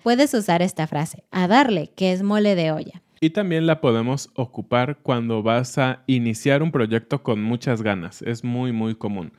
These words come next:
Speaker 2: Como, ok, tienes todo listo, planeaste todo y dices, "Muy bien,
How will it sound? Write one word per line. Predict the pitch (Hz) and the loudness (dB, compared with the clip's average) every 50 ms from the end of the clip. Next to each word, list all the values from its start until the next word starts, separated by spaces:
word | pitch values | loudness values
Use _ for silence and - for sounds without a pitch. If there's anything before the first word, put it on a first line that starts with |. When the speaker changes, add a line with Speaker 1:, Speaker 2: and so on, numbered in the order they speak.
| _ _ _ _ _ | _ _ _ _ _
Speaker 2:
Como, | - 120 110 107 101 98 95 - _ _ _ _ _ | -2 -2 -2 -2 -4 -6 -8 -10 _ _ _ _ _
ok, | - 110 - 139 165 170 165 | -6 0 2 4 4 4 2
tienes | - 143 131 131 127 117 - - | 2 0 0 0 0 -2 -2 -2
todo | - 127 113 110 117 | 0 0 2 2 2
listo, | 135 175 175 - - - 185 190 185 - _ _ | 2 2 0 0 -2 -2 -2 -2 -4 -6 _ _
planeaste | 120 110 101 104 107 113 117 127 139 135 - 139 123 | -2 -2 -2 -2 -2 -2 -2 -2 -2 -4 -4 -8 -6
todo | - 127 131 143 147 143 | -4 -2 -2 0 0 -2
y | 127 | -2
dices, | 113 113 110 - 107 101 101 - - _ _ _ | -2 -4 -6 -6 -8 -10 -10 -12 -16 _ _ _
"Muy | - 151 190 196 | -6 -4 0 0
bien, | 165 123 104 92 - | 0 0 0 -4 -10